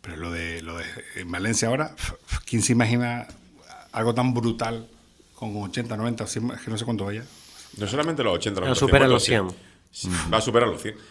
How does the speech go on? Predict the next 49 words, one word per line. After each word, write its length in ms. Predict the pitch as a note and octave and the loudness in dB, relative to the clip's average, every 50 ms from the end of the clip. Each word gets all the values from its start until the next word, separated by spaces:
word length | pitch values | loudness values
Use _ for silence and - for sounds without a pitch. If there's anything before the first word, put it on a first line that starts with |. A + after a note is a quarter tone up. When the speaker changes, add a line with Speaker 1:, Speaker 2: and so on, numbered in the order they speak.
| - - | -20 -18
Speaker 2:
Sino 300 | - - - G2+ F#2+ F#2+ | -12 -8 -6 -6 -6 -6
el, 160 | - G2+ F#2+ | -4 -2 0
Speaker 1:
Agüita, 220 | F#2 A2 C3 - | 2 2 2 2
Speaker 2:
el 100 | A#2 G2 | 2 2
Speaker 1:
¿eh? 20 | - | 2
Speaker 2:
problema 360 | - E2+ F2+ F#2 G2 A2+ C3 | 2 0 -2 0 2 2 2
del 160 | C#3+ E3+ E3 | 2 2 0
desastre, 580 | B2 G#2+ - - A#2+ A2+ - - D3+ E3 A#2+ - | 0 0 0 0 0 0 0 0 -2 -2 -2 -2
eh, 260 | G2 G2 F2 D#2+ D#2 | 0 0 0 0 -2
material 580 | D2 D2+ D#2+ E2 - E2 D2 C#2+ E2+ B2 E3 F#3 | -4 -6 -6 -6 -6 -6 -4 0 0 0 0 0
que 80 | - F2 | 0 -4
ha 80 | D#2+ | -4
provocado. 460 | D#2 D#2+ D2 C2+ C2+ C#2 - E3 D3 | -2 -4 -6 -6 -6 -4 -2 -2 -2
Es 60 | F#2 C#2+ | -2 -6
decir, 240 | C#2+ C#2 - A2+ | -6 -8 -8 -8
es 80 | - - | -8 -4
que 140 | - B2 B2 | -2 -2 -2
ha, 260 | - - F#2 F2+ - | -2 -2 -6 -6 -6
ha 140 | - G2 F#2 | -8 -10 -6
caído 320 | - G#2+ B2+ D#3 C#3+ G#2 - | -4 -2 -2 -2 -2 -4 -4
quinientos 560 | - D#2 D#2 F2 G#2+ A#2+ A2+ B2 B2 B2 A#2+ - | -6 -6 -4 -4 -4 -4 -4 -4 -4 -4 -6 -8
litros 420 | - A2 A#2+ D#3+ E3+ - E2+ D#2+ C#2+ - - F2+ | -8 -8 -8 -6 -6 -6 -6 -8 -8 -10 -12 -14
en 120 | E2+ D#2+ | -12 -10
dieciocho 540 | D2+ D#2 D#2 - - F2+ F#2+ - - B2 C3+ | -10 -10 -8 -6 -6 -6 -4 -4 -4 -4 -4
horas 200 | D3 D#3+ - - - | -4 -6 -6 -2 -2
en 140 | G2+ F#2+ | -2 0
una 120 | G2+ B2+ C3+ | 0 -2 -2
zona 220 | - - D3+ E3 | -2 -4 -4 -4
muy 140 | F3 E3+ D3+ | -4 -4 -6
concreta 440 | - F#2 D#2+ - G#2+ C3+ - E3+ E3+ | -6 -6 -6 -4 -4 -4 -4 -4 -4
que 80 | D3 | -6
tiene 160 | - - A#2+ D#3+ | -6 -4 -4 -2
una 120 | F3 D#3+ | 0 2
evacuación 520 | C3+ B2 A2 - G2 F2+ - - G#2 F#2 | 4 4 4 4 2 0 0 0 -2 -2
muy 120 | E2 D2+ D2 | -2 -6 -4
clara. 300 | - B2 D#3+ D#3 G2 C2+ | -2 -2 0 0 -2 -4
Es 120 | C2+ C2+ | -6 -8
decir, 160 | E2 E2 D#2 - - - - - | -10 -10 -10 -12 -16 -20 -18 -12
tú 120 | - F#2 G#2+ | -6 -2 -2
ves 80 | B2+ C3 | 0 0
la 80 | A#2+ | 0
zona 200 | - C3+ B2 A#2 | -2 -2 -2 -2
afectada 520 | G#2+ - - F#2+ - - C3 D3 D#3+ D#3 C#3+ | -2 -2 -2 -6 -4 -4 -4 -2 -2 -2 -2
y 80 | C3+ | -2
es 80 | A#2+ G2 | -4 -4
el 100 | F#2 F2+ | -6 -6
cauce 340 | - G2 A2 G#2+ - - A#2+ | -4 -4 -4 -4 -4 -4 -4
del 200 | A2+ G2+ - - | -4 -4 -4 -6
Turia 340 | B2+ B2+ A#2 G#2+ G2+ G2 | -6 -4 0 0 -2 -2